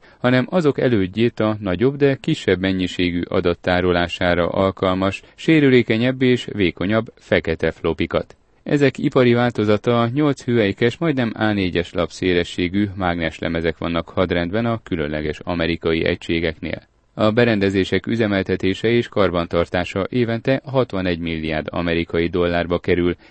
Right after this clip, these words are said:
Ez hozzávetőleg háromszor több, mint ha ugyanezt a feladatot modernebb berendezésekkel végeznék el.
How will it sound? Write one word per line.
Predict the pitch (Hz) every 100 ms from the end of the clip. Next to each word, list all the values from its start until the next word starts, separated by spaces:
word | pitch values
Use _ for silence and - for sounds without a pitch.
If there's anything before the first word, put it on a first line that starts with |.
| -
Ez | 131 -
hozzávetőleg | 190 156 120 107 - 110 113
háromszor | - 101 85 82 - 82
több, | - 107
mint | 117 110
ha | - 101 -
ugyanezt | 131 107 95 95
a |
feladatot | 95 107 95 90 87 131 -
modernebb | 113 95 85 80 80 78
berendezésekkel | 82 85 85 85 82 - 82 - 82
végeznék | 82 82 82 80 80 -
el. | 80 92